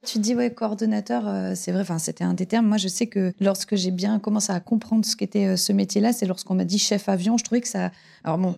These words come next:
ça sonne vachement chef avion, euh, du coup, je, j'ai essayé de pas trop l'utiliser, mais c'est vraiment cette idée de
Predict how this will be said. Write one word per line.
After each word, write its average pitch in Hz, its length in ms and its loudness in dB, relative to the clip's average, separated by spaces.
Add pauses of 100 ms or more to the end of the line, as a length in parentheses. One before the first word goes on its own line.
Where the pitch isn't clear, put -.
ça - 220 0
sonne 247 260 4
vachement 226 300 2
chef 233 300 0
avion, 233 320 4
euh, 208 60 4 (140)
du 208 140 -2
coup, 254 100 0
je, 214 220 0
j'ai 196 180 4
essayé 214 240 0
de 220 60 -4
pas 220 120 0
trop 226 180 -4
l'utiliser, 208 520 2
mais 220 200 4 (340)
c'est - 140 2
vraiment 254 300 2
cette 220 300 0
idée 220 260 2
de 226 340 2